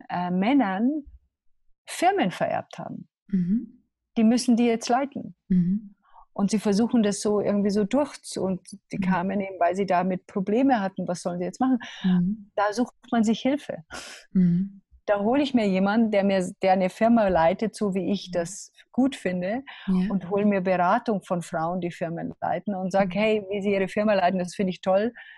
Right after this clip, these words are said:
Speaker 1: Ich brauche Unterstützung, können Sie mir sagen, an wen ich mich wenden kann oder wie ich das lernen kann?“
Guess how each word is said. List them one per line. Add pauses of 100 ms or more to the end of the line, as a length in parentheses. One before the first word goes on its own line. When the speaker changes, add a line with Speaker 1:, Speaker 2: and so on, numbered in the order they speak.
(260)
Speaker 1:
Ich
brauche
Unterstützung,
können
Sie
mir
sagen,
an
wen
ich
mich
wenden
kann
oder
wie
ich
das
lernen
kann?“